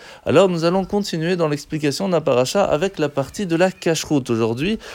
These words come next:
nous allons parler du fait que lorsqu'on veut manger d'un animal, il faut qu'il soit cachère, et que pour cela, il y a deux signes distinctifs. Le premier, qu'il ait des sabots fendus, et le deuxième, qu'il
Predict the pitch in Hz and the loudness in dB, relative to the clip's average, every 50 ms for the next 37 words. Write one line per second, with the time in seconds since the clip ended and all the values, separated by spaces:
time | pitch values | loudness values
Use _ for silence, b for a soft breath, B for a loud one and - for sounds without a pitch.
0 | B B B - - 117 120 147 156 165 156 143 139 127 139 156 196 220 190 151 | B B B -8 -4 2 4 4 4 4 2 4 4 4 6 6 4 4 2 0
1 | 139 131 - - 214 220 - - - - 139 135 151 180 175 - - - 135 131 | -4 -4 0 0 0 0 0 -4 0 0 2 2 2 0 -2 -4 -4 -2 -2 -2
2 | 127 127 143 139 131 123 123 123 147 147 123 120 101 92 104 104 98 95 104 139 | 0 0 0 0 2 0 0 0 -2 -2 -2 -2 -2 -2 -2 -2 -2 -2 0 0
3 | 180 190 147 120 117 - - 170 160 - 117 117 - - 156 156 156 - - 135 | 0 0 0 -4 -6 -6 -8 -8 -6 -8 -8 -8 -4 -2 -2 -2 -2 0 -2 -2
4 | 120 - - 95 98 117 151 160 B B B B B B B - 120 117 - 151 | -2 -2 -2 0 0 0 -2 -4 B B B B B B B -4 -2 -2 -2 -4
5 | 160 202 190 - - 165 160 185 202 185 160 156 160 196 208 196 B B B B | -4 -4 -6 -2 0 2 4 6 4 4 4 4 4 4 4 4 B B B B
6 | B B - 123 127 180 214 208 - 214 208 190 175 165 160 - - 151 143 139 | B B -8 -2 0 2 2 2 0 0 0 0 0 -2 -4 0 0 0 0 0
7 | 143 - 117 98 80 - - - - _ _ - - 98 104 98 - - 147 131 | -4 -4 -6 -6 -6 -8 -14 -18 -20 _ _ -10 -4 -4 -4 -2 -2 -2 -2 0
8 | - 165 165 151 117 - - - - - 107 123 139 120 104 101 - - 131 117 | 2 0 0 0 0 -2 -6 -8 -6 -2 0 0 0 0 0 0 0 0 0 0
9 | 107 95 92 - - 170 175 143 101 98 110 - B B B B B B B B | 0 -2 -2 -2 -2 -2 -2 -2 -4 -6 -6 -8 B B B B B B B B
10 | - 101 131 196 202 180 156 135 113 104 95 98 117 151 156 - - - - _ | 0 4 4 4 4 4 0 0 0 0 0 0 -2 -2 -6 -10 -16 -20 -20 _
11 | _ _ - - - - - - - - - 139 151 160 143 | _ _ -20 -20 -20 -20 -20 -20 -16 -4 -2 0 0 0 0